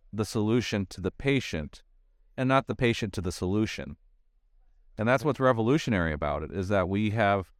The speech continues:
this flexibility and this variety of materials that is progressing very rapidly. And if it's not good enough today, it's gonna be good enough tomorrow, very soon.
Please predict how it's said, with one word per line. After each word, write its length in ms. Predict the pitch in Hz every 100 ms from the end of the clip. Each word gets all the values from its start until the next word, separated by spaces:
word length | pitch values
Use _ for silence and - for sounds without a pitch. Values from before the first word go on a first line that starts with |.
| - _ -
this 260 | 104 - - _ _ _
flexibility 1040 | - 135 135 131 98 113 175 123 90 87 - _ _ _ _ _ _ _ _ -
and 300 | 117 110 104
this 180 | 107 -
variety 520 | 107 117 120 123 135 127
of 140 | 113
materials 600 | 110 104 135 143 117 104
that 180 | 110 101
is 160 | 98 - -
progressing 560 | 120 104 123 123 117 92
very 260 | 113 107
rapidly. 800 | 85 92 120 - 80 76 73 82 _ _ _ -
And 120 | 117
if 100 | 120
it's 100 | 113
not 220 | 113 135 139
good 140 | 147
enough 140 | 139
today, 420 | - 104 117 175 -
it's 220 | 147 -
gonna 180 | 233 214
be 140 | 160
good 140 | 165 165
enough 180 | 160
tomorrow, 400 | - 143 175 135 92
very 260 | 123 175
soon. 440 | - 131 160 90